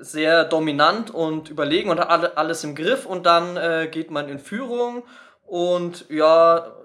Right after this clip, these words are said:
schaltet mal so einen Gang zurück und gibt so ein bisschen dadurch das Spiel dann aus der Hand.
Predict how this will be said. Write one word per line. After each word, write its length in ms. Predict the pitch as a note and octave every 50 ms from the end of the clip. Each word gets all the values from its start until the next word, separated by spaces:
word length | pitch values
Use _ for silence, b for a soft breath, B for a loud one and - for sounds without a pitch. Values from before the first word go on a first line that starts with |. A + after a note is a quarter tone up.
| - -
schaltet 380 | - - D3+ D#3+ E3+ F3 D#3+
mal 140 | D#3+ D#3+ D#3+
so 140 | D#3 E3 E3
einen 180 | D#3+ D#3 D#3 D3+
Gang 260 | D#3 D#3 E3+ F3 F3
zurück 380 | - E3 C#3+ D3 F#3+ G#3+ -
und 400 | - - E3+ F3 F3+ F3+ F3 F3
gibt 220 | - F#3+ F#3 - -
so 120 | F3+ E3+
ein 60 | E3
bisschen 400 | E3+ F3+ F3 - - F3+ F3 E3+
dadurch 640 | D#3+ E3 E3 E3 E3 E3 E3 E3 E3 E3 E3 - -
das 140 | - D#3+ D3+
Spiel 320 | - - - F3+ F3 F3
dann 160 | E3 D3+ D3+ D3+
aus 260 | D3+ D3+ D3+ D3+ -
der 180 | - D3 D3
Hand. 300 | D3 C#3+ C#3 C3 B2+ -